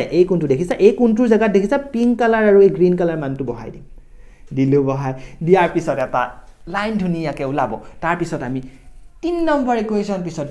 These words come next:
তিনি নম্বৰ ইকুৱেশ্যনটো বহাম, পিছত দুই নম্বৰ ইকুৱেশ্যন, পিছত এক নম্বৰ। আৰু এক নম্বৰটো কি হৈ আছিল? মডিফাই হৈ আছিলে। আছিলে? তে ধুনীয়াকৈ, উম,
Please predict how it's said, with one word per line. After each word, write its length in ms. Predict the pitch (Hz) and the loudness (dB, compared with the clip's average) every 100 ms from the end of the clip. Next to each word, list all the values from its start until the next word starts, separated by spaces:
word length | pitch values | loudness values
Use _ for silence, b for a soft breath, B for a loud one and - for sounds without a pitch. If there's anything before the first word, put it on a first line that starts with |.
| - | -6
তিনি 160 | 226 269 | -2 2
নম্বৰ 260 | 277 240 220 | 2 4 6
ইকুৱেশ্যনটো 480 | 214 208 220 196 | 6 4 4 4
বহাম, 420 | 180 170 160 170 165 | 4 4 2 0 0
পিছত 280 | 156 139 131 123 | -2 -2 -2 0
দুই 120 | 170 | 2
নম্বৰ 260 | 220 214 214 | 4 6 4
ইকুৱেশ্যন, 360 | 202 190 180 170 | 6 2 2 -4
পিছত 220 | 143 123 | -4 -6
এক 120 | 135 139 | -6 -6
নম্বৰ। 240 | 107 107 | -8 -8
আৰু 140 | 113 139 | -4 -2
এক 120 | 135 | -2
নম্বৰটো 280 | 156 151 151 | -2 -2 0
কি 120 | - | 2
হৈ 120 | 180 196 | 2 2
আছিল? 180 | 190 | 0
মডিফাই 520 | 190 131 131 147 131 120 | 0 0 -2 -4 -6 -6
হৈ 140 | 104 | -6
আছিলে। 300 | 98 - 65 - - - - - - - | -8 -14 -14 -12 -12 -16 -20 -20 -20 -20
আছিলে? 340 | 139 - 262 - - b b - | -12 -8 -6 -6 -10 b b -16
তে 80 | |
ধুনীয়াকৈ, 540 | 120 127 170 196 180 202 202 B B 165 | -8 -4 -2 -2 -2 -6 -8 B B -8
উম, 340 | 160 156 151 | -4 -2 -4